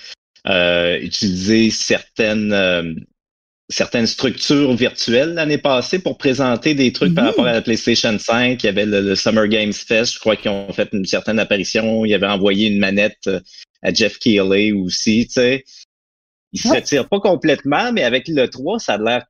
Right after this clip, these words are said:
Speaker 1: pas mal complet, cette espèce de pas de côté-là. Donc, je serais curieux de voir un peu c'est quoi les raisons plus précises derrière ça.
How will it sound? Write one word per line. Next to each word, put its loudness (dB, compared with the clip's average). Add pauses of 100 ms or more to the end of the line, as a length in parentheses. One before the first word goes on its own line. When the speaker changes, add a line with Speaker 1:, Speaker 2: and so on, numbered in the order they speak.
(200)
Speaker 1:
pas 0
mal -2
complet, 2
cette -8
espèce -2
de -2
pas 0
de -18
côté-là. 0
Donc, -4 (760)
je -6
serais 0
curieux 2
de -2
voir 2
un 0
peu -4
c'est -8
quoi 0
les 2
raisons 0 (260)
plus -2
précises 0
derrière 2
ça. -12